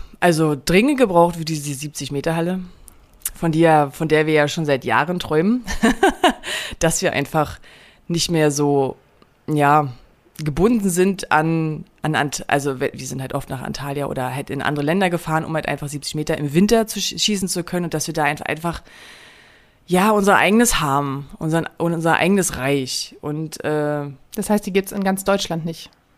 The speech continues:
Speaker 1: Nicht wirklich.
Speaker 2: Okay.
Speaker 1: Nein, leider nicht. Es gibt eine Halle, aber die hat halt nur vier Scheiben und da kann man jetzt nicht sagen, man macht da mit zwanzig Leute einen Trainingslager, geht halt nicht. Und hier in Berlin ist ja nun mal der Bundesstützpunkt und hier sind auch sehr, sehr viele Sportler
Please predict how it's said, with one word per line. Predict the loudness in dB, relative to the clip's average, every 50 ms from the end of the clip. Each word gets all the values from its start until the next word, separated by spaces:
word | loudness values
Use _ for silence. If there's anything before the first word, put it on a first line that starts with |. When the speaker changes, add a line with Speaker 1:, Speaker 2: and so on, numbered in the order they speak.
| _ _ -10
Speaker 1:
Nicht | -6 -4 -2 -2 -4 -4 -8
wirklich. | -8 -10 -8 -10 -12 -12 -12 -14 -14 _ -4
Speaker 2:
Okay. | -4 -2 -2 -6 -8 -8 -10
Speaker 1:
Nein, | -10 -8 -8 -8 -8 -8 -6
leider | -6 -6 -4 -4 -6
nicht. | -6 -8 -10 -14 -18 _ _ _ _ -10
Es | -10 -4
gibt | -4 -4 0 0
eine | 2 4 4 4 4 4
Halle, | 4 4 6 4
aber | 4 4
die | 2 -2
hat | -2 -4 -6 -6 -8
halt | -6 -4 -2
nur | -4 -4
vier | -4 -2 -2 2
Scheiben | 2 2 2 2 2 2 2 0 -4
und | -4 -2 0
da | -2 0
kann | 0 -4 -4
man | -2 -4
jetzt | -4 -6 -6
nicht | -8 -6 -2
sagen, | 0 0 0 0 -2
man | -4 -4 -4 -6 -8 -10 -14 _ _ _ _ _ _ _ _ _ _ _ _ _ _ _ _ _ _ -20 _ -12
macht | -12 -12 -8 -6 -4
da | -2 -2
mit | -2 -4 -4 -6 -12 -14 -14 -16 -20 -20 -16
zwanzig | -12 -10 -10 -8 -4 -2
Leute | 0 0 0 0 0
einen | -2
Trainingslager, | 0 -2 -2 -2 -2 -2 -4 -6 -6 -6
geht | -8 -6 -6
halt | -6 -8 -8
nicht. | -10 -12 -14 _ _ _ _ -20 -20 -20 -20 -20 -20 -20 -20 -20 -20 -20 -18 -10 -4
Und | -4 -2 2
hier | 4 4 4
in | 6
Berlin | 4 4 4 4 2 0
ist | 0 0
ja | 2
nun | 2 4 4
mal | 4 4
der | 2
Bundesstützpunkt | 2 2 0 0 0 -2 -4 -6 -8 -8 -6 -6 -6 -6 -6
und | -8 -8 -6
hier | -6 -6 -4
sind | -4 -2 -2
auch | -2 -4 -4
sehr, | -2 2 4 4 4
sehr | 4 -2
viele | -4 -4 -6 -6 -6
Sportler | -4 -2 0 0 0 0 -2 -6 -6 -8